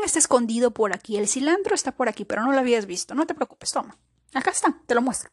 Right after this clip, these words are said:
Algo así, ¿me dejo entender? Porque a veces la mente,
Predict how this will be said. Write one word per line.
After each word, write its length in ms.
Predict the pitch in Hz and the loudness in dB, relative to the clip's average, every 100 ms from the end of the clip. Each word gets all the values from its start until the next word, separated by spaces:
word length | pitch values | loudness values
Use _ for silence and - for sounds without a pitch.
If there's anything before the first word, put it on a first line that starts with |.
| _ _ _ _ _ _ _ _ _ | _ _ _ _ _ _ _ _ _
Algo 360 | 285 320 302 294 | 0 2 4 4
así, 400 | 269 - - 220 _ | 4 2 0 -10 _
¿me 120 | - 240 | -8 -6
dejo 160 | 247 | -2
entender? 420 | 269 277 269 311 - _ _ _ _ _ _ _ _ _ _ _ _ _ _ _ _ _ _ _ _ _ _ _ _ | -2 0 0 -2 -6 _ _ _ _ _ _ _ _ _ _ _ _ _ _ _ _ _ _ _ _ _ _ _ _
Porque 240 | 254 - | 2 4
a 40 | 294 | 2
veces 600 | 320 - 247 254 - - _ _ _ _ _ _ _ _ _ _ _ _ _ _ _ _ _ _ | 2 2 0 0 -4 -8 _ _ _ _ _ _ _ _ _ _ _ _ _ _ _ _ _ _
la 180 | 233 240 | -2 0
mente, 720 | 254 262 240 208 202 208 220 | 2 2 2 -2 -4 -4 -8